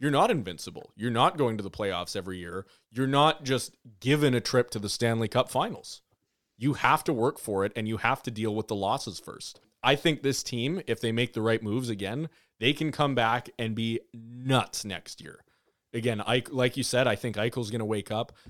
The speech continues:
I think a few guys on that team who've just been used to success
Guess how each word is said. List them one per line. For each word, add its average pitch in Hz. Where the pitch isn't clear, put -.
I 139
think 147
a 123
few 220
guys 123
on 113
that 101
team -
who've 113
just 110
been 120
used 110
to 123
success -